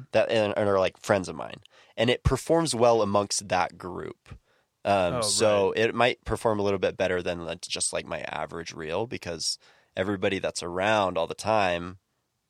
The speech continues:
Speaker 1: is going to interact with it a little bit more.
Speaker 2: Right.
Speaker 1: But it's different from, like, when I have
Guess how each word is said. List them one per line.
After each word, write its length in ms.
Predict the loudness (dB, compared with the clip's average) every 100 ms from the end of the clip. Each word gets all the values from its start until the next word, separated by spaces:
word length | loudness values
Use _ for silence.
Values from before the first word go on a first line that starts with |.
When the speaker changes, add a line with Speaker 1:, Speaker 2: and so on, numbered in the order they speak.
| _
Speaker 1:
is 200 | -10 -8
going 200 | -6 -6 -6
to 140 | -6
interact 340 | -4 -4 -6
with 120 | -10 -10
it 80 | -6
a 60 |
little 160 | -6 -6
bit 120 | -10
more. 320 | -8 -6 -6 -6
Speaker 2:
Right. 240 | -10 -10 -14 _ _ _ _
Speaker 1:
But 460 | 2 4 4 2 0
it's 240 | -4 -4 -2
different 500 | -2 0 -2 -4 -4
from, 320 | -4 -2 -2
like, 360 | -2 -4 -8 -10
when 200 | -6 -4
I 60 |
have 300 | -2 -2 -4